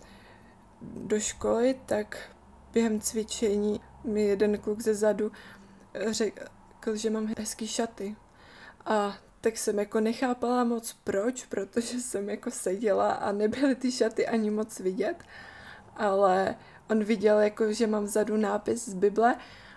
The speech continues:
a vlastně po té hodině mi nabídl společenství a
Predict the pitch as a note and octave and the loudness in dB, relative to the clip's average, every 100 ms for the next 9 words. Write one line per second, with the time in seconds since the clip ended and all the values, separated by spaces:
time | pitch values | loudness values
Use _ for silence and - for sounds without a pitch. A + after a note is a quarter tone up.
0 | - A#3 G#3 G#3+ A3 G#3 G#3+ F#3+ G#3+ A3 | -2 2 4 4 2 -2 -2 0 0 0
1 | G3+ G#3+ G3+ G3 - G#3+ G#3 F#3+ G3+ G#3+ | 2 2 2 0 2 2 4 2 2 2
2 | - - A3 A3 - G#3 A3+ - - G3 | 0 -4 -2 -2 -2 -2 -2 -4 -6 -2
3 | A3+ B3+ B3 G3+ G3+ G#3+ | 0 -2 -4 -4 -4 -6